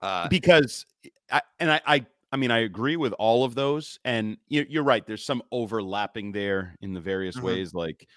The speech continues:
Speaker 2: um, you know, if you fix Mac, you probably stop turning it over as much 'cause he's been at the center of some of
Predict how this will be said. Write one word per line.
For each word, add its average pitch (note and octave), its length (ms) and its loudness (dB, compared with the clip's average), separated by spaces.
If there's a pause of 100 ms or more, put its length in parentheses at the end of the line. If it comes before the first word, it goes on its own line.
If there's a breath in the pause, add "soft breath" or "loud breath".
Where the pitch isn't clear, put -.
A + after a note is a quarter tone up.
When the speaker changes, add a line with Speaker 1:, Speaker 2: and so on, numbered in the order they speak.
(420 soft breath)
Speaker 2:
um, D#2+ 560 0 (100)
you G2+ 60 -4
know, F#2+ 60 2
if - 100 -6
you G2+ 80 -2
fix - 320 0
Mac, C3 380 4
you A#2 60 -4
probably G#2+ 420 0
stop - 360 -2
turning G2+ 260 0
it B2 80 2
over C3 240 4
as D2+ 120 -8
much D#2+ 240 -6
'cause - 160 -8
he's E2+ 160 -6
been F2 440 -4 (100)
at E2+ 160 -10
the E2 100 -6
center E2+ 460 -6 (160)
of D#2+ 120 -10
some D#2+ 200 -6
of D2 120 -6